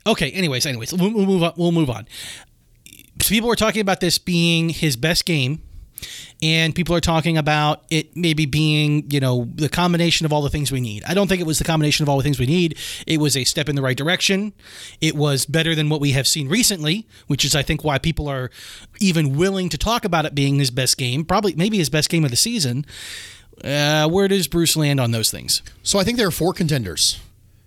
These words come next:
Speaker 2: for Josh's best game. Miami yesterday, Tennessee earlier this year, Miami week seventeen of last year.
Speaker 1: Uh, that was a good game.
Speaker 2: And Miami week thirteen of last year.
Speaker 1: We love playing Miami.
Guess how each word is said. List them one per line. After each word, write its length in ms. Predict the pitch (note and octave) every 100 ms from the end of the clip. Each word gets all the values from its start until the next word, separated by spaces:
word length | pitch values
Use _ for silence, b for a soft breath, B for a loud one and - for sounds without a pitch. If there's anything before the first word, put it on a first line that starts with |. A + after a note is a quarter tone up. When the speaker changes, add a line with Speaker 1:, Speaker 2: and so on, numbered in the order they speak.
| _
Speaker 2:
for 140 | - A#2+
Josh's 440 | C3 A#2 - A#2
best 300 | G#2+ A2 -
game. 240 | F#2 D#2 - - _ _ b b b b
Miami 400 | A2+ A#2 C3 E3+
yesterday, 540 | F3 C#3+ - A#2 A#2 D#3+ - - _ - b b b b b b -
Tennessee 520 | - F3 F#3+ F#3+ F#3+
earlier 320 | D3+ D3 D3
this 220 | C#3+ D3+ A#2+
year, 240 | F2+ A2+ - _ _ b b b b b
Miami 500 | - A#2+ C#3+ E3+ G3+
week 240 | F3 F3 -
seventeen 580 | - E3 D#3+ - G#3+ F#3
of 80 |
last 320 | A2+ G2 - A2+
year. 220 | E2+ E2+ B2+
Speaker 1:
Uh, 80 |
that 100 | C3+
was 140 | C#3+ B2+
a 20 |
good 160 | B2+ B2+
game. 220 | A#2+ A#2
Speaker 2:
And 140 | C#3+
Miami 400 | C#3+ C#3+ D3 D3+
week 200 | C3+ C#3
thirteen 440 | - - F3+ - A#2+
of 80 | F#2
last 260 | D#2+ -
year. 220 | - B2 -
Speaker 1:
We 140 | E3
love 280 | C3+ C#3 B2+
playing 240 | D3+ D3
Miami. 360 | D3+ D3 B2+